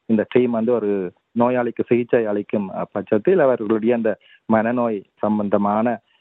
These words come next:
அ, பிரச்சனைகளுக்கு விரைவில் ஒரு தீர்வு, அ, கிடைக்கக்கூடிய சந்தர்ப்பங்கள் அதிகமாக உள்ளது.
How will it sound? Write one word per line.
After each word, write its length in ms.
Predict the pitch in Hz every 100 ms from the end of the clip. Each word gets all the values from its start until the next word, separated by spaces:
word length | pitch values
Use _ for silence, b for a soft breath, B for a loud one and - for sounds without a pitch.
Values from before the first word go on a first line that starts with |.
| _ -
அ, 200 | 101 92
பிரச்சனைகளுக்கு 880 | - 110 - 107 101 101 101 - 156 143 120 107 101 95 92 87 -
விரைவில் 420 | 110 117 120 123 127
ஒரு 240 | 110 107
தீர்வு, 460 | - 127 131 113 95 _ _ _ 98
அ, 100 | 95
கிடைக்கக்கூடிய 540 | 120 110 107 107 101 -
சந்தர்ப்பங்கள் 760 | 110 113 104 98 92 151 143
அதிகமாக 600 | 107 110 127 123 104 -
உள்ளது. 440 | 85 82 85 123